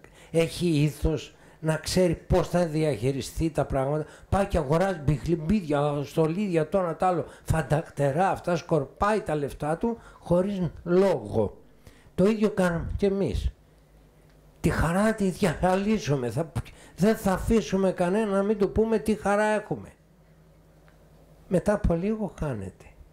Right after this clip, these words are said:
Αυτή η εκτόνωση είναι, αλλά είναι αποδυνάμωση αυτή.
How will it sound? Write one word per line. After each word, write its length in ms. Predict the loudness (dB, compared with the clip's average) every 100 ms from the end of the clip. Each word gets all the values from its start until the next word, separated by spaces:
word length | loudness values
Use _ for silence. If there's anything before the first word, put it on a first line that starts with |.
| _ -20 _ _ _ _ _ -8
Αυτή 280 | -2 0 2
η 60 | 2
εκτόνωση 840 | 2 0 2 2 2 -4 -4 -8
είναι, 360 | -8 -8 -12 -14 -20 -20 -20 -20 _
αλλά 480 | 0 0 -2 -4 -8 -20 _ _
είναι 240 | 2 2
αποδυνάμωση 1300 | 2 2 2 2 0 0 2 2 0 -2 -4 -4 -10
αυτή. 340 | -10 -12 -16